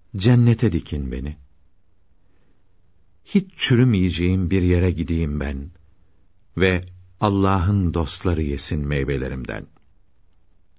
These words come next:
Resul ve yanındaki sahabenin cümlesi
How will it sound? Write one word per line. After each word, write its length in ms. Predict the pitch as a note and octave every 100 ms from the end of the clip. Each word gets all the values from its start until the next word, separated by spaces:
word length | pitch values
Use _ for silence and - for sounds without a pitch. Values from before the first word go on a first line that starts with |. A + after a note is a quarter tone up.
| _ _ _ _ _ _ _ _ _ _ _ _ _ _
Resul 680 | F#2+ A#2 - C#3 C3 G#2 F2+
ve 120 | F#2
yanındaki 680 | F2 F#2+ G2+ F#2+ F2+ F2+ G#2
sahabenin 880 | - F2+ E2 E2 E2 E2 E2+ D#2
cümlesi 880 | D#2 G2+ C#3 A2 F2 D#2+ - G#2 A2